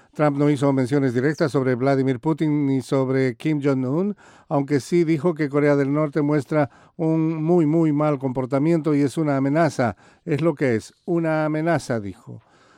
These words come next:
El gobierno del presidente Trump venderá misiles Patriot de medio alcance a Polonia para actualizar las defensas aéreas de la nación europea, anunció el ministro de Defensa polaco.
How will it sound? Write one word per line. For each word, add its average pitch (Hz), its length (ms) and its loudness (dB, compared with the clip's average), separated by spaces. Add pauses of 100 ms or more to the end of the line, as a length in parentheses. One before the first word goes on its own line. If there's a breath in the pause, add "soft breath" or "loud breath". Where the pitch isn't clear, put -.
El 156 120 0
gobierno 143 400 2
del 131 140 0
presidente 135 500 -2
Trump 135 320 -2
venderá 135 400 0
misiles 135 480 -2
Patriot 143 640 -2
de 147 400 -2
medio 143 420 0
alcance 151 460 -2
a 156 60 0
Polonia 143 560 0 (320 soft breath)
para 165 160 2
actualizar 160 480 0
las 117 180 -2
defensas 120 420 -2
aéreas 127 360 0
de 117 80 -2
la 113 100 -2
nación 117 320 -2
europea, 123 640 2 (360 soft breath)
anunció 156 600 2
el 170 240 2
ministro 131 480 0
de 120 80 0
Defensa 117 460 0
polaco. 143 520 0